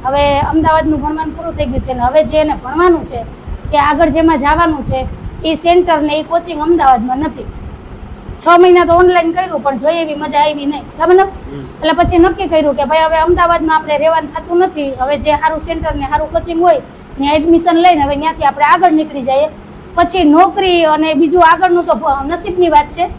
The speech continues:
Speaker 1: મળવું હોય તો મળે, નહીંતર આપણે પેઢી તો છે જ. એટલે આપણે એ કંઈ એટલું મોટું કંઈ પ્રેશર નથી, પણ એની ઈચ્છા છે ને એની ભણવાની ધગશ છે ને એટલે આપણો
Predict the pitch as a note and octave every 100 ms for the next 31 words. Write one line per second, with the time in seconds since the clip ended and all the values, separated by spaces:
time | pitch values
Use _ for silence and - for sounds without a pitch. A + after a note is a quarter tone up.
0 | - D4 F4 E4 D#4+ D#4 F4 E4 D4+ C#4+
1 | D4 C4+ - D#4 D#4+ D4+ A#3+ - F4 -
2 | - - - - - - - - C#4+ D#4
3 | D#4+ E4+ E4+ E4 E4+ E4+ E4+ D#4+ E4 D#4+
4 | F4 - F4 D#4 D#4+ D#4+ - - - F4
5 | F4+ G#4 G4+ G4+ - G4 - F4 E4 D#4+
6 | D#4+ E4 - F4+ F#4 F4+ C#4 D4+ F4+ F#4
7 | F4 E4+ F#4 F4+ F#4+ F4 E4 - - -
8 | - D#4 D#4+ F4